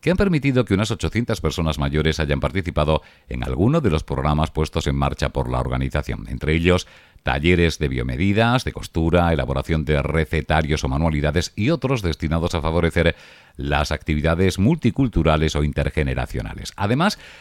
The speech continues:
se han desarrollado otras acciones para el préstamo de productos de apoyo, traslados a personas con movilidad reducida, el acompañamiento a citas médicas, sin olvidar la atención urgente y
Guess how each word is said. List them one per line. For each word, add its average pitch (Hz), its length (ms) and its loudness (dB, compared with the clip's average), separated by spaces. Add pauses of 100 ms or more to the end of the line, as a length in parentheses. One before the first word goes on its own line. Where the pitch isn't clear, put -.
se 113 280 2
han 180 100 2
desarrollado 151 720 2
otras 78 260 0
acciones 95 420 2
para 71 180 -2
el 71 80 -2
préstamo 82 460 0
de 73 180 2
productos 80 520 -2
de 85 80 2
apoyo, 90 460 4 (260)
traslados 92 560 0
a 76 80 -2
personas 78 340 -2
con 73 100 -4
movilidad 67 360 -2
reducida, 82 440 0
el 71 60 0
acompañamiento 71 720 0 (300)
a - 120 -8
citas 71 320 -2
médicas, 82 480 2
sin 85 120 -2
olvidar 82 440 2 (220)
la 58 160 -6
atención 76 400 0
urgente 80 760 0
y 85 300 -2